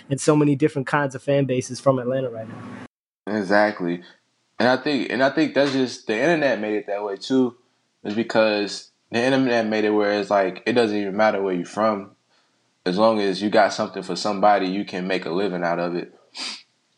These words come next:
Speaker 2: And it also made, like, it also made the regions smaller because it's a bunch of people from New York that sound like they from Atlanta or from the South.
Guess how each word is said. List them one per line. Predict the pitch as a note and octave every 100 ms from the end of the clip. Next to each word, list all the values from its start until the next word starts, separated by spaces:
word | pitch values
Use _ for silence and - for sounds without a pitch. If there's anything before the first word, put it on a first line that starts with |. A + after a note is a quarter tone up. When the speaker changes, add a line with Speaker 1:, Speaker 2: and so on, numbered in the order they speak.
| _ _ -
Speaker 2:
And | A2 A2
it |
also | G#2 A2 - A2
made, | A2 G#2+ G#2
like, | G2 F#2+ F2+ -
it |
also | G#2 A2 A2+ A2+
made | G#2+ G#2+ G2+
the | F#2
regions | F#2 A2+ A#2 G#2 G2 F2+ -
smaller | - - A2+ A#2 G#2+ F#2+
because | G2 G#2+ G2 F#2+ F#2 F2+
it's | G#2 G#2+
a |
bunch | F2+ G#2 G2
of | F#2
people | G#2 F#2
from | F2+ F#2
New | G#2
York | A#2 B2 - -
that | G2
sound | - G#2 G2
like | F#2+ F#2
they | F#2+
from | F#2 G2
Atlanta | F#2 G2 G2 F2+
or | F2
from | - F2+
the | F2+
South. | F#2+ F2+ F2+